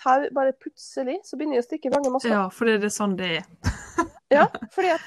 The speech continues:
Speaker 1: fordi at det er jo mye enklere.
Speaker 2: <laughs>
Speaker 1: Og det innser jeg jo ikke da før jeg har strikket ganske langt,
Speaker 2: Mm,
Speaker 1: sant? Og
Speaker 2: mm.
Speaker 1: da må jeg rekke opp hele den omgangen,
Speaker 2: Ja.
Speaker 1: og det tar jo ganske lang tid.
Speaker 2: Altså, strikker du det da tilbake, eller rekker du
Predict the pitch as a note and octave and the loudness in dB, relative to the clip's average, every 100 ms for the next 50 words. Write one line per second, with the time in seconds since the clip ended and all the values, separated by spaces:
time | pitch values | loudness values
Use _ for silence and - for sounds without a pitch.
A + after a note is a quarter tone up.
0 | C4 - F4 D#4 D4 F#4 F4 D#4 D4+ E4+ | -14 -10 -8 -6 -6 -8 -8 -8 -8 -4
1 | B3+ A3 C4 C#4 E4 E4+ F4 C4+ F4+ C#4+ | -2 2 2 2 2 4 6 4 4 2
2 | D4+ - C#4 D4+ C#4 E4+ F#4 D#4+ - C#4+ | -2 -4 -2 -2 -4 -4 -8 -4 -4 0
3 | D4 - F4 C4+ A3+ A3 G3 F#3 G3 D4 | -4 0 -2 -2 -2 -2 -2 -2 -4 -2
4 | E4 - C4+ A3+ A3 - D4 _ G3 _ | -2 -2 -2 -2 -4 -8 -14 _ -20 _
5 | - A3+ A#3+ - F#3+ F#3+ A3 A3 G#3 G3 | -6 -6 -6 -6 0 2 2 2 0 -2
6 | F#3 - - B3 G#3 A3+ B3+ B3+ A#3+ B3+ | -4 -12 -4 -2 0 2 4 4 2 0
7 | - A3 - A#3 G#3+ G#3 G#3 A3 G3 F3 | -6 -4 0 0 0 -2 -2 -2 -2 -2
8 | G3+ A3+ F3+ - - G#3+ G3 F#3+ A#3 A3 | -2 -2 -6 -12 -6 0 0 0 0 0
9 | G3+ G#3 A3+ - - G#3+ - G#3 A3+ A#3+ | 0 -2 -6 -8 -6 -6 -4 -6 -8 -6
10 | - C#4+ B3+ - B3 A#3+ - D#4+ A3 F#3 | -2 0 0 4 6 4 4 4 4 4
11 | F#3+ A3 A3 G3+ A3+ G#3+ - G3+ F#3+ F#3 | 0 0 0 4 4 4 -2 -2 2 2
12 | - - - | 0 -10 -4